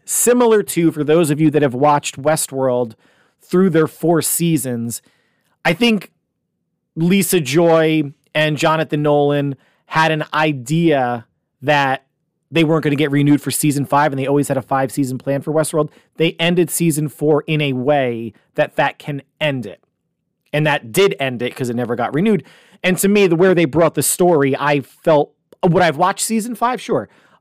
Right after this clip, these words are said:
Story-wise, where they went with the end of season four, there was no need to do a fifth season. People may disagree with me, and that's okay. And like I said, I would watch it, but I'm very,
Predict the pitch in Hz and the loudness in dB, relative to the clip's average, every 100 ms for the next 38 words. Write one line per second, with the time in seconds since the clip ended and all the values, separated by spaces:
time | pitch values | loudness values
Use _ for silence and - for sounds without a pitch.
0 | _ _ _ - - - 196 220 247 240 | _ _ _ -6 -2 2 4 4 2 2
1 | 247 240 233 190 135 135 160 165 165 160 | 2 2 0 -2 -4 2 2 4 2 2
2 | 139 160 175 160 151 156 156 151 - 151 | 2 -2 -2 -6 -4 -2 -2 -2 -4 -2
3 | 147 - 160 147 143 113 135 151 147 143 | -2 0 0 2 0 -2 -2 0 0 -2
4 | 143 135 123 110 _ _ _ _ _ - | -4 -4 -8 -10 _ _ _ _ _ -2
5 | 151 156 - 135 - 135 113 90 151 156 | 2 2 2 -4 -4 -4 -4 -4 -4 0
6 | 143 131 131 123 131 170 160 156 135 117 | 0 0 -2 -2 2 2 2 0 -2 -4
7 | 117 - 180 160 139 135 151 131 185 143 | -6 -2 0 0 -2 0 0 2 2 2
8 | 175 185 131 107 _ _ _ _ - 151 | 2 0 -6 -8 _ _ _ _ -2 0
9 | 147 131 160 151 147 139 | 0 2 2 2 2 -2